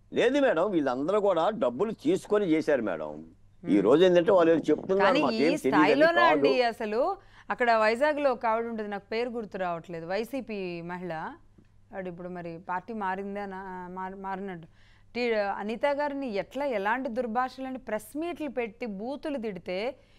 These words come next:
Speaker 2: ఎదురుగా ఉన్న రిపోర్టర్లు కెమెరా ఆఫ్ చేయాలా, మైక్ తీసేయాలా, లేదంటే చెవులు మూసుకోవాలా, అర్థం కాని పరిస్థితులు కదండి. ఇంత దారుణమైన
Speaker 1: మరి
Speaker 2: మాటలు.
Speaker 1: మరి ఇవన్నీ జగన్మోహన్ రెడ్డికి వినబడవా లక్ష్మి గారు?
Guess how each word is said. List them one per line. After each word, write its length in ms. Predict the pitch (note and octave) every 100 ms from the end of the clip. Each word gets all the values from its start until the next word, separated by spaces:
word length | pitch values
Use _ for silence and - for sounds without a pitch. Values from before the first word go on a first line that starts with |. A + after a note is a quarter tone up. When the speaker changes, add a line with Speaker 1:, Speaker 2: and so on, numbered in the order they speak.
| - G3
Speaker 2:
ఎదురుగా 420 | G3 C4 C#4+ D#4+
ఉన్న 220 | D4+ C#4+
రిపోర్టర్లు 540 | A#3+ - B3+ B3 B3
కెమెరా 420 | C4 A3 A3 C4 B3+
ఆఫ్ 360 | A3 A3+ -
చేయాలా, 380 | A#3+ A3+ G3+ A#3
మైక్ 340 | A3 G3+ A3+
తీసేయాలా, 840 | A#3 A#3 A#3 B3 A3+ G3+ G3 A#3 D4 - - - - -
లేదంటే 360 | G#3 A#3 C4+ C4+ B3
చెవులు 240 | A#3 C#4
మూసుకోవాలా, 680 | C4 B3 - C4 A#3 G#3+ A#3+
అర్థం 360 | A#3+ G#3 B3 D4+
కాని 200 | D#4 C4+
పరిస్థితులు 500 | C4+ C4+ C#4+ C4 G#3
కదండి. 580 | F3+ E3+ E3+ G#3 A3 - - - - -
ఇంత 240 | G3+ B3
దారుణమైన 720 | D#4 A#3 A#3 D4+ D#4+ D#4 D#4 D#4
Speaker 1:
మరి 340 | C4+ C4 B3+
Speaker 2:
మాటలు. 240 | C#4 C4+ - - - - - - - - - - - _ -
Speaker 1:
మరి 140 | F#3
ఇవన్నీ 240 | F#3 G3 C4
జగన్మోహన్ 460 | G#3+ G3+ C#4+ C#4+
రెడ్డికి 240 | C#4+ B3+ G#3
వినబడవా 600 | A3 A#3 E3 C#3 G#3 D#4+ - _ C3
లక్ష్మి 260 | - D#3+
గారు? 400 | F#3 F3+ G#3 F4+